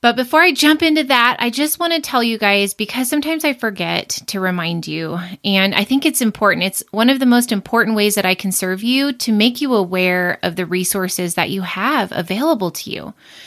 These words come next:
So many of you are out there feeling really lost and confused and unsupported. And the skill that you may actually be lacking is just being able to self-advocate, being able to go out and get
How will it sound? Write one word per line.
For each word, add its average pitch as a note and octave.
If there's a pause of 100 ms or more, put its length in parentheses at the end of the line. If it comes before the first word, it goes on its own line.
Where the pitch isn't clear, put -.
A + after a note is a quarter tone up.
(180)
So D4
many F#4
of D#4+
you D4
are B3
out A3
there C#4+
feeling A#3+
really A#3+
lost G3+
and G#3
confused G3+
and F3+
unsupported. F3+ (1000)
And G#3+
the G#3+
skill C4+
that C#4
you G#3+
may G#3
actually A#3+
be A3
lacking C#4 (560)
is G#3+
just C4
being A3+
able F#3+
to F#3
self-advocate, - (140)
being C#4
able C#4+
to B3
go G#3+
out G#3
and F#3+
get -